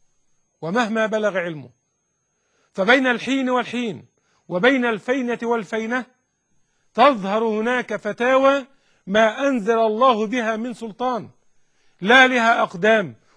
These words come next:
ولا لها أرجل ولا لها أصول في كتاب الله ولا سنة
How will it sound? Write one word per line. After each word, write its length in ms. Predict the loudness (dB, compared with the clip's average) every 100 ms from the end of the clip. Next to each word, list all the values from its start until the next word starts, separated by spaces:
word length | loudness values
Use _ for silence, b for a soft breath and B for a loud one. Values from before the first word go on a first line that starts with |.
| -6
ولا 380 | 0 2 4 4
لها 420 | 2 2 2 2
أرجل 460 | 2 2 0 0 -6 _ _ _ _ _
ولا 400 | 0 4 4 4
لها 360 | 2 0 0 -4
أصول 420 | -2 -2 -2 -4
في 140 | -8
كتاب 340 | -10 -8 -6 -4
الله 360 | -4 -4 -4 -8 _ _ _ -4
ولا 240 | 2 2 2
سنة 320 | 0 -2